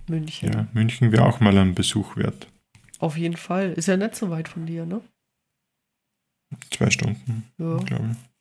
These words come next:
Speaker 1: Hab ich auch. Geht,
Speaker 2: Zwei,
Speaker 1: geht schon.
Speaker 2: zwei, drei.
Speaker 1: Dann ist also
Speaker 2: Geht
Speaker 1: das
Speaker 2: schon.
Speaker 1: nächste ist dann München, oder? Wo wir uns treffen. <laughs>
Speaker 2: München, ja, mach mal.
Speaker 1: Machen
Speaker 2: Mhm.
Speaker 1: wir. Passt, tipptopp.
Speaker 2: Machen wir.
Speaker 1: Jo.
Speaker 2: Passt. Thema der Kurzfolge.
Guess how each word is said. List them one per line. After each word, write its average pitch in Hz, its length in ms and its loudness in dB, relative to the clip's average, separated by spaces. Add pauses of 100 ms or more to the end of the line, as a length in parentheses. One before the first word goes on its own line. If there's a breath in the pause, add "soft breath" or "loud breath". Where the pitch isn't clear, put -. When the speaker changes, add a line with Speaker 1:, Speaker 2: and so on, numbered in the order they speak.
(140)
Speaker 1:
Hab 170 80 -8
ich - 180 -12
auch. 170 280 -2 (240)
Geht, 175 260 -4
Speaker 2:
Zwei, - 120 -4
Speaker 1:
geht 175 260 -4
schon. 175 200 -2
Speaker 2:
zwei, 120 220 0
drei. 113 380 0 (480 loud breath)
Speaker 1:
Dann 185 160 0
ist 185 100 2
also 175 280 4
Speaker 2:
Geht 170 160 -4
Speaker 1:
das - 80 -6
Speaker 2:
schon. 185 100 0
Speaker 1:
nächste 180 560 0 (260)
ist - 240 -10
dann 160 320 -6 (120)
München, 160 480 -4
oder? 254 280 -2 (200)
Wo 170 100 -4
wir 160 60 -4
uns 160 180 -8
treffen. 160 380 -12
<laughs> - 1500 -10
Speaker 2:
München, 98 340 0
ja, 123 280 6 (120)
mach 147 120 4
mal. 113 160 4 (360)
Speaker 1:
Machen 104 160 2
Speaker 2:
Mhm. 135 60 6
Speaker 1:
wir. 165 140 -2 (840 soft breath)
Passt, 202 380 -2
tipptopp. 214 360 -2
Speaker 2:
Machen 196 240 2 (1300 loud breath)
wir. 160 80 -2
Speaker 1:
Jo. 170 440 0
Speaker 2:
Passt. 131 340 4
Thema 151 240 8
der 135 120 6
Kurzfolge. 113 920 4